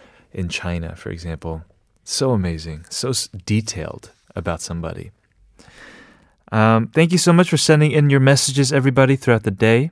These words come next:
Thanks again to Boyce five for coming in today. Tomorrow, we have The Hangout with J P and Grace. It'll be the penultimate round of Pickup Song, so be sure to tune in and see what happens.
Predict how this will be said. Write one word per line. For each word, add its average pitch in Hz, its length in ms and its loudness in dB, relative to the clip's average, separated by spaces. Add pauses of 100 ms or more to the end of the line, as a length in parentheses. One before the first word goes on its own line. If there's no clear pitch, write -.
Thanks 107 260 0
again 101 200 2
to 95 100 -4
Boyce 98 280 0
five 101 220 -2
for 98 100 -2
coming 95 380 -2
in 95 160 -2
today. 139 540 2 (500)
Tomorrow, 160 540 6
we 135 220 0
have 113 380 2
The 104 160 -8
Hangout 156 560 -4 (540)
with 110 160 -10
J 110 180 -2
P 107 160 -6
and 98 140 -2
Grace. 104 480 -2 (600)
It'll 107 200 4
be 104 340 0 (120)
the 139 520 2
penultimate 113 560 0
round 80 400 -8 (240)
of 101 160 -10
Pickup - 300 -6
Song, 80 420 -6 (500)
so - 120 -8
be 95 160 -2
sure 95 220 -2
to 90 60 -4
tune 90 260 -4
in 90 140 -2
and 92 160 -4
see - 120 -8
what 82 140 -6
happens. 87 600 -6